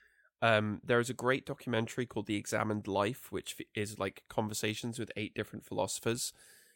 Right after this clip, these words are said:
And my favorite one is with Cornel West in the back of a cab in New York. And what he talks about is he talks about philosophy as a preparation for death.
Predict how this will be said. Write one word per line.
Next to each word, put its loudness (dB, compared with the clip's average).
And 4
my 6
favorite 4
one 4
is 2
with 0
Cornel 4
West 2
in 0
the 0
back 0
of -12
a -6
cab -2
in -4
New 0
York. -2
And -2
what 0
he -2
talks -4
about 0
is -4
he -4
talks -8
about 0
philosophy 0
as -2
a -2
preparation -2
for -6
death. -6